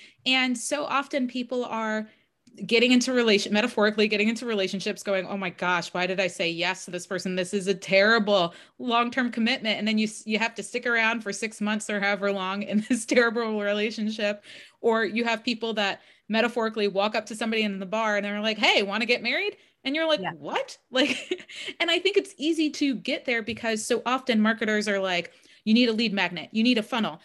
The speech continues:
Speaker 1: you need this, you need to go live, you need to be on TikTok, you need to be on Instagram Reels." And that is overwhelming. It's like, throw all that out the window for a second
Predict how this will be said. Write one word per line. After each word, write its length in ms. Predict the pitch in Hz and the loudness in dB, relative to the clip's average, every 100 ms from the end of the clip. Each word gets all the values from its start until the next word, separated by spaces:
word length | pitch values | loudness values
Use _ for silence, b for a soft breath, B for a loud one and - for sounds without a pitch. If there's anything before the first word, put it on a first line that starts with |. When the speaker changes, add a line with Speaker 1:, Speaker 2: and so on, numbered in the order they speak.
| b | b
Speaker 1:
you 80 | 214 | 2
need 280 | 220 262 190 | 4 4 4
this, 280 | 247 170 - B | 0 0 -6 B
you 60 | - | 2
need 80 | 254 | 2
to 60 | 220 | 6
go 100 | 240 | 4
live, 380 | 233 233 165 - | 4 2 0 0
you 80 | 240 | 0
need 140 | 277 | 2
to 60 | 226 | 2
be 100 | 277 | 0
on 80 | |
TikTok, 380 | 247 294 - - - | 0 -4 -4 -8 -6
you 80 | 277 | -6
need 80 | |
to 60 | 302 | -2
be 120 | 311 | 0
on 220 | 320 285 262 | 0 -2 -2
Instagram 480 | 330 320 302 311 320 | -2 0 0 2 4
Reels." 280 | 302 285 - | 2 2 -2
And 200 | 254 214 | -4 -4
that 260 | 180 247 370 | -4 0 2
is 140 | 339 | 2
overwhelming. 580 | 240 254 214 202 170 151 | 2 0 0 0 -2 -6
It's 140 | 220 | -6
like, 260 | 220 226 - | -2 -2 -4
throw 240 | - 247 | -6 0
all 120 | 339 359 | 2 2
that 160 | 311 | 2
out 140 | 294 277 | 0 -2
the 60 | |
window 280 | 220 190 175 | -4 -4 -6
for 180 | - 170 | -6 -8
a 40 | |
second 420 | 160 160 170 165 | -2 0 0 -2